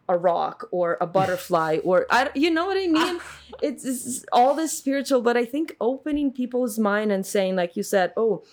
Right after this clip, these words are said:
Speaker 1: they're Mormon, they come to my website and then they see, oh, there's something about, you know, Catholicism or something about Buddhism. Let me go and read. I don't have to turn into Buddha. I don't have to turn into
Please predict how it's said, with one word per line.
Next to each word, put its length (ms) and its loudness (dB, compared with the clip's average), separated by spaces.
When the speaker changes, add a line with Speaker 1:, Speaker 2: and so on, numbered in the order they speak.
Speaker 1:
they're 220 2
Mormon, 440 2
they 120 0
come 340 -4
to 220 -6
my 220 -2
website 580 2
and 140 -4
then 160 -2
they 100 -4
see, 320 -8
oh, 220 0
there's 260 -2
something 420 -2
about, 600 -2
you 160 -4
know, 440 0
Catholicism 1000 -2
or 80 -4
something 380 -2
about 320 0
Buddhism. 380 0
Let 400 -4
me 140 -4
go 320 0
and 200 -2
read. 380 -4
I 80 -2
don't 160 0
have 200 -4
to 240 -2
turn 260 2
into 320 0
Buddha. 460 2
I 80 0
don't 160 -2
have 160 -6
to 100 -8
turn 300 -2
into 720 2